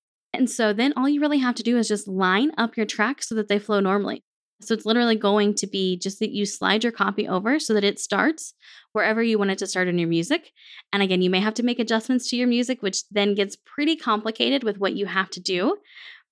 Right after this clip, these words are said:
But if you are able to do that, you can, you know, shorten the length of the music or add a few sections to it so that it makes it a little bit longer and it hits just where you want.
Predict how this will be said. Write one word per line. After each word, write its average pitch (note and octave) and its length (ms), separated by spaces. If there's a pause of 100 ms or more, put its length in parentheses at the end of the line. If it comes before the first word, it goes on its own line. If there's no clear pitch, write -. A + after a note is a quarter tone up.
(120)
But G#3 80
if G#3 100
you A#3+ 80
are B3 140
able B3 220
to A3+ 80
do G#3+ 120
that, G3 240
you G3 140
can, G3 520 (340)
you F#3+ 80
know, F3+ 80
shorten B3+ 340
the B3+ 60
length A#3 200
of G#3 80
the G#3 60
music F#3+ 480
or F#3+ 400
add G3+ 240
a G3 80
few G3+ 220
sections F#3 640
to F#3 140
it F3 100
so F#3 120
that F3+ 80
it F3+ 40
makes F3+ 200
it G3 40
a F#3 40
little F3+ 140
bit F#3+ 120
longer G#3 400
and F#3+ 180
it F3+ 80
hits F3+ 260
just - 180
where F3 100
you F3+ 120
want. B3 360